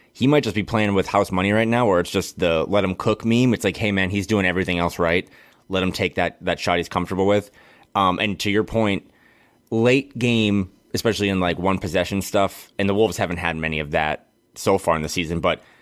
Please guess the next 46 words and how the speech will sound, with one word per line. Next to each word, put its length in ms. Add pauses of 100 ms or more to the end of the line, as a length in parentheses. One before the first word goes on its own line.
(360)
you 160
would 140
love 280
to 120
see 200
them 280
run, 260
you 100
know, 280 (200)
<laughs> 180
really 320
sophisticated 720
offense, 400
flow, 420
move 220
the 60
ball 280
around 240
and 100
stuff. 280
But 200 (1400)
this 180
was 100
told 180
to 40
me 60
once 200
by, 120
like, 80
a 60
player 540 (300)
that 140
just 320
in 120
those 220
moments, 340
it 120
does 240
still 260
go 200
back 280
to 120
isolation 560
basketball. 640 (380)
Sometimes 380
because 500